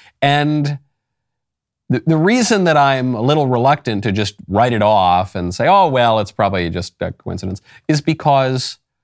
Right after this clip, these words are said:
the whole swearing in was not a great look. Katie Hobbs did not allow the press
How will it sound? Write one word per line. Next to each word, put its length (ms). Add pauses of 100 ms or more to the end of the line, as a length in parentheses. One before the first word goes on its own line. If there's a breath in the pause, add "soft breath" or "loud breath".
(120)
the 120
whole 360
swearing 480
in 140
was 160
not 180
a 40
great 260
look. 180 (580)
Katie 300
Hobbs 440
did 180
not 300
allow 340
the 100
press 720